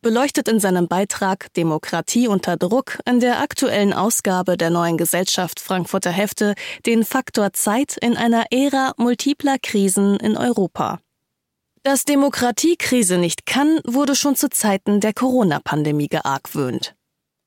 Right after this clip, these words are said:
Schlugen sich die westlichen Demokratien mit Fragen der Legitimität beziehungsweise Legitimierung von Freiheitsbeschränkungen herum,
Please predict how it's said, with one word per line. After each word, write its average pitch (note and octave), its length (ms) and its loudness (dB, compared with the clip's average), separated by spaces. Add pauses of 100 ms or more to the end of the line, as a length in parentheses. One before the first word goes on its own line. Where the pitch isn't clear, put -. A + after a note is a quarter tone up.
(220)
Schlugen D#4+ 360 2
sich B3+ 180 0
die G3+ 160 0
westlichen A3 480 0
Demokratien F#3 840 2
mit - 160 0
Fragen F3+ 480 -2
der E3 100 0
Legitimität E3+ 880 -2
beziehungsweise F3+ 800 0
Legitimierung F#3 800 2
von F#3 240 0
Freiheitsbeschränkungen F3 1120 -2
herum, G3 380 2